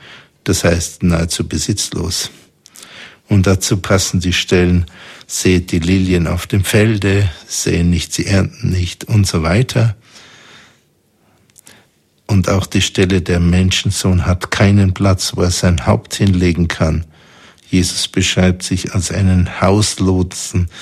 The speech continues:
quasi nomadisch herumziehenden Menschen, der nicht einmal, ähm,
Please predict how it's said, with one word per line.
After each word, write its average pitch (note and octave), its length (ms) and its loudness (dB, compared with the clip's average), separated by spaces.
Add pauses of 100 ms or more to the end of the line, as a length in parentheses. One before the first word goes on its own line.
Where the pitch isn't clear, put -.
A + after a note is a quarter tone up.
(400)
quasi F#2+ 640 2
nomadisch F2+ 1000 2 (440)
herumziehenden G2 1500 2
Menschen, F#2 540 2 (1600)
der F2 120 2
nicht G2 360 0
einmal, E2+ 440 2 (760)
ähm, E2 420 0